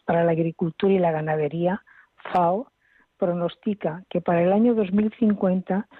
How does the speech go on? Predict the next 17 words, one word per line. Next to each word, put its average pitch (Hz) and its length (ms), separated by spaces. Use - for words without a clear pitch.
la 180 80
población 180 540
mundial 208 560
se 202 80
situará 185 520
en 175 160
nueve 175 240
mil 208 320
cien 214 340
millones 190 480
de 185 80
personas. 156 640
Esta 254 320
proliferación 196 1040
podía 196 340
provocar 185 560
desajustes 196 840